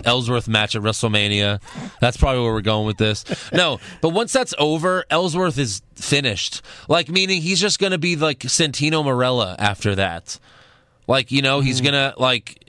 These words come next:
Speaker 1: you, you, you, do you ever
Speaker 2: Yeah.
Speaker 1: see Santino? He's gonna be Santino
Speaker 2: He dressed
Speaker 1: Marella.
Speaker 2: as a woman once.
Speaker 1: Like, ju-, yeah. Like, just be the stupid guy that has stupid matches, and he's just, he's for the kids to make them laugh. That's
Speaker 2: Oh,
Speaker 1: where he's
Speaker 2: well,
Speaker 1: headed.
Speaker 2: I laughed at him for a while, but not
Speaker 1: Right.
Speaker 2: anymore.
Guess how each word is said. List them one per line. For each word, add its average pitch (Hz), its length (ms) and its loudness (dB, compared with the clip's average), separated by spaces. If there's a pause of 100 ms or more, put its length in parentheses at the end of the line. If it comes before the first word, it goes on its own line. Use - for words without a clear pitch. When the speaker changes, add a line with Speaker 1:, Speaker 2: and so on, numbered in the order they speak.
Speaker 1:
you, 147 260 2
you, 156 220 0
you, 147 260 -8
do 143 80 -4
you 151 60 4
ever 156 80 0
Speaker 2:
Yeah. 147 60 0
Speaker 1:
see 160 160 0
Santino? 143 580 -2
He's 123 260 -4
gonna 139 160 0
be 127 120 0
Santino 113 260 -2
Speaker 2:
He 110 100 0
dressed 104 220 0
Speaker 1:
Marella. 92 80 0
Speaker 2:
as 87 80 -2
a - 20 -6
woman 98 300 -6
once. 90 420 -10
Speaker 1:
Like, 131 240 0
ju-, 147 180 0
yeah. 110 300 0 (320)
Like, 123 160 2
just 143 220 0
be 156 120 2
the 143 100 0
stupid 147 420 0
guy 139 180 2
that 131 140 0
has 127 160 0
stupid 131 400 0
matches, 120 600 0
and 113 120 0
he's 110 120 0
just, 117 280 -2
he's 110 280 0
for 120 140 0
the 107 100 0
kids 95 460 -2
to - 100 -2
make 98 220 -2
them 95 160 -2
laugh. 87 400 -8 (1160)
That's 95 300 -2
Speaker 2:
Oh, 117 60 0
Speaker 1:
where 113 160 4
he's 101 100 0
Speaker 2:
well, 113 120 2
Speaker 1:
headed. 107 120 0
Speaker 2:
I 127 80 2
laughed 123 380 -2
at 110 80 0
him 101 100 -2
for 117 180 -2
a 101 60 0
while, 104 380 0
but 95 260 -6
not 104 180 -2
Speaker 1:
Right. 87 220 -2
Speaker 2:
anymore. 87 260 -12